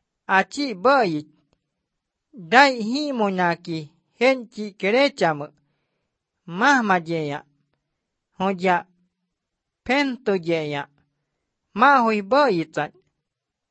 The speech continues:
Akina roeta ki kerecham. Chatra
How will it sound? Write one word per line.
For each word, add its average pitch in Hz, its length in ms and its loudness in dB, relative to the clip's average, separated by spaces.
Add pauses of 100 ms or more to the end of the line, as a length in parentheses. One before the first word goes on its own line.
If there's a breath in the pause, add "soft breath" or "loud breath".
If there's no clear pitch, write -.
(260)
Akina 208 760 0
roeta 233 520 2
ki 214 220 -6
kerecham. 254 600 0 (1300)
Chatra 202 540 2